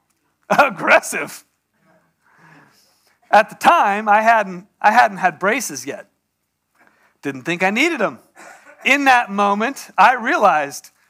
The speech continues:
"I gotta get me some braces. This is an issue. I mean, it's an obstacle. It's pe-,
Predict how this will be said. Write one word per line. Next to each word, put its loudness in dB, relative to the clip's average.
"I -8
gotta -8
get -12
me -14
some -18
braces. -12
This -4
is -4
an -4
issue. -8
I 0
mean, -2
it's 0
an -6
obstacle. 0
It's -2
pe-, -4